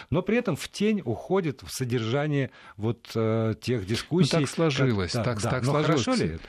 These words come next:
Speaker 2: Э, во-,
Speaker 1: Так
Speaker 2: во-
Speaker 1: Путин в этом смысле ми-, м, напоминает о,
Speaker 2: Я,
Speaker 1: о
Speaker 2: я думаю,
Speaker 1: приоритетах.
Speaker 2: я думаю, что, так сказать, в информационном пространстве вокруг вот «двадцатки», конечно, вот этот аспект, а именно встреча двух президентов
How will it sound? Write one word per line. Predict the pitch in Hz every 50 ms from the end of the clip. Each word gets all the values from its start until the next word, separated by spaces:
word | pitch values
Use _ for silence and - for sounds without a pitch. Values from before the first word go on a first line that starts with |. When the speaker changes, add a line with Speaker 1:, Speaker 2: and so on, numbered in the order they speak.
| - - -
Speaker 2:
Э, | 135 127 -
во-, | 139 127 127 120 110 143 156 -
Speaker 1:
Так | 147 151 165
Speaker 2:
во- | 180 202
Speaker 1:
Путин | 226 254 - 247 214
в | 180
этом | 214 220 202
смысле | - - 196 208 202 226 202
ми-, | 185 175
м, | 180 151 143 151 151 139 135 147 139 120 113
напоминает | 147 151 - 156 147 160 151 143 147 160 190 202 196 - -
о, | 135 127 123 123 131
Speaker 2:
Я, | 156 170
Speaker 1:
о | 175 160 151
Speaker 2:
я | 170 170
думаю, | 160 160 170 170 165
Speaker 1:
приоритетах. | 165 160 143 - 135 - 131 127
Speaker 2:
я | 147 160 160
думаю, | 147 147 170 165 160 156 151 139
что, | - - - - 151 147 147 139 131 123 120
так | 131
сказать, | 120 - - 127 - -
в | 117 117 107 110
информационном | 123 131 131 110 117 117 127 120 - - 127 123 131 120
пространстве | 113 - 135 139 - - 180 185 185 170 - - 117
вокруг | 110 120 110 - - 117 95 - -
вот | 107 104 95 95
«двадцатки», | 101 107 - - - 95 - - 110
конечно, | - - 120 120 139 147 131 - - 135 123 117 110
вот | 104 104 104 101 117
этот | 107 - 104 -
аспект, | 107 98 - - - 123 110 - - -
а | 104
именно | 104 107 104 101 101 98 101 104
встреча | - - - 123 107 - - 107 101 101
двух | 92 90 101 98 -
президентов | - 113 98 98 104 101 113 107 101 - 104 98 -